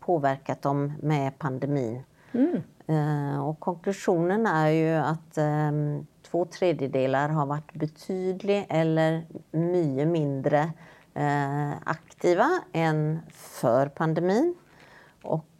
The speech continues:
Speaker 1: eh, det har også gjort noe med psykisk helse.
Speaker 2: Nettopp.
Speaker 1: Det vil si at man har, f-,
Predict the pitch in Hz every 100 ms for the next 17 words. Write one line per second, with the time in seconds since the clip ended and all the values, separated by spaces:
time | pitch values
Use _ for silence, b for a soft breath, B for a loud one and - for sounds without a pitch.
0 | - 175 165 160 165 160 156 175 175 190
1 | 196 - - 196 156 151 - 180 165 139
2 | 139 147 147 139 135 147 b b b -
3 | 143 - - - - 165 - - - -
4 | 196 175 160 - - _ B 165 175 180
5 | 170 190 160 127 147 - 156 156 147 135
6 | 156 156 - 151 -